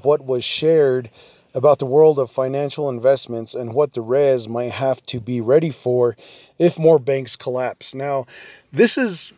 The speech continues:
I, I just wanna sh-, shove all this together and just say that, um, the way the world works, you know, a lot of it is money. You know, money, you know,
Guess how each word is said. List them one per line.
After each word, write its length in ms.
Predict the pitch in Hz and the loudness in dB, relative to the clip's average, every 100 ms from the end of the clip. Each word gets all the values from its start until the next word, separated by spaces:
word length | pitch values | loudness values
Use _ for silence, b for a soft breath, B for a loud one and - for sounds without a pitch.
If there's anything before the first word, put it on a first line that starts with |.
| _ _ - | _ _ -14
I, 380 | - 254 247 220 | -8 -6 -6 -2
I 40 | 190 | -2
just 180 | 196 | 0
wanna 260 | 202 214 175 | 2 2 2
sh-, 320 | 143 - - 196 - | -2 -6 -6 -8 -10
shove 320 | - 202 185 | -2 0 2
all 100 | 185 | 2
this 160 | 170 - | 2 -4
together 480 | 165 135 156 156 156 | -2 0 2 2 0
and 160 | 143 | -4
just 180 | 135 135 | -8 -8
say 220 | - 143 | -2 -2
that, 320 | 139 127 113 131 | 0 -2 -2 -4
um, 320 | 120 117 107 _ _ _ _ _ _ _ _ B B B B - | -4 -6 -12 _ _ _ _ _ _ _ _ B B B B 0
the 120 | 147 | 4
way 200 | 175 240 | 6 6
the 120 | 208 | 4
world 540 | 147 165 180 175 156 123 _ _ _ _ | 4 6 6 6 2 -4 _ _ _ _
works, 680 | 151 160 151 - - - - _ _ _ _ _ _ | 0 2 2 0 -10 -10 -14 _ _ _ _ _ _
you 120 | 175 | -6
know, 200 | 139 123 | -4 -4
a 80 | - | -2
lot 280 | 139 151 202 | 2 4 4
of 120 | 196 | 4
it 160 | 202 - _ _ | 2 2 _ _
is 220 | 190 190 | 2 2
money. 500 | 151 170 156 117 _ _ - | -2 -4 -6 -12 _ _ -14
You 80 | 151 | -12
know, 180 | 117 | -10
money, 580 | 117 143 190 196 185 151 _ _ _ _ _ | -8 -2 0 2 0 -6 _ _ _ _ _
you 100 | 180 | -10
know, 300 | 143 127 123 | -6 -6 -8